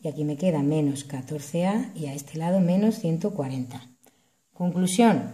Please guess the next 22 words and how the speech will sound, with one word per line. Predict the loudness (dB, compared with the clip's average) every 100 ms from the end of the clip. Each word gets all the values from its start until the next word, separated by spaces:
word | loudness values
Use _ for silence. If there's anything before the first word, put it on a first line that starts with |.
| -14 -16 -6
pues | -4
la | -4 -4 -2
A | -2
es | -2 -2
igual | 0 4 4
a | 2
menos | 0 0 -2
ciento | -4 -4 -2
cuarenta | -4 0 0 0 -2
partido | -8 -12 -8 -6
por | -4 -2
menos | 0 -2 -2
catorce, | -4 -2 -2 0 -4
que | -2 -2 -2
es | -4 -6
diez, | -6 -6 -6 -18 _ _
como | -6 -4
nos | -4
había | -4 -4
dicho | -2 0
la | 0
calculadora. | -2 -6 -8 -8 -10 -12